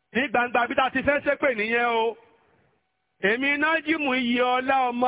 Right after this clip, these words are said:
Ìlẹ̀rọ ń sọ pé, Mùsùlùmí, onígbàgbọ́ òdodo ni mí."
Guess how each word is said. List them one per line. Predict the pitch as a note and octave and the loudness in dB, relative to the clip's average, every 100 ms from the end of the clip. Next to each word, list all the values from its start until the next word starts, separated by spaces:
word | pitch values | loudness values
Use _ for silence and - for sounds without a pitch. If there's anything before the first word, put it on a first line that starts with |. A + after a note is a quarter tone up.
| A#3 | 0
Ìlẹ̀rọ | G#3 G3+ G3 B3 | 0 0 0 -2
ń | C#4 - | -4 -2
sọ | B3 B3 | -2 0
pé, | C#4+ C#4+ C#4+ D4 D4 - - _ _ | 2 2 4 2 -2 -10 -20 _ _
Mùsùlùmí, | G#3 A#3+ B3 A3+ A3 G#3 G#3+ D#4 E4+ _ _ - | -2 -2 -2 -2 -2 0 -2 -2 -6 _ _ 0
onígbàgbọ́ | B3+ D4 F4 D4 A3 C4+ | 0 0 0 0 2 0
òdodo | G3+ G#3+ A3 | 2 0 0
ni | A3 A3+ | -2 -2
mí." | A#3+ | -2